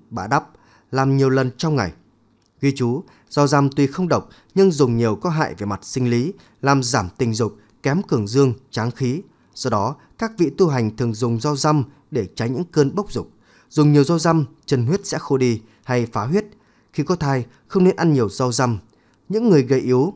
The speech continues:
máu nóng không được dùng rau răm. Bạn muốn biết thêm các cây thuốc, bài thuốc nam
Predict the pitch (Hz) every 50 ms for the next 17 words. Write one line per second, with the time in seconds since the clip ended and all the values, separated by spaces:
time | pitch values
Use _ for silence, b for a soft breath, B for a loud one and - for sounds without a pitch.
0 | - _ 113 107 117 135 139 127 113 123 156 175 b b b b - - 214 202
1 | 175 143 107 110 123 120 107 92 85 - 123 113 110 110 107 95 - _ _ _
2 | _ _ _ _ _ _ _ _ _ _ _ _ _ _ _ _ _ _ _ _
3 | _ _ _ _ _ _ _ - 127 139 139 127 131 151 170 180 214 214 - -
4 | 160 147 143 - 214 214 214 - 170 156 143 131 185 214 214 214 - - 143 135
5 | 117 120 135 160 151 139 123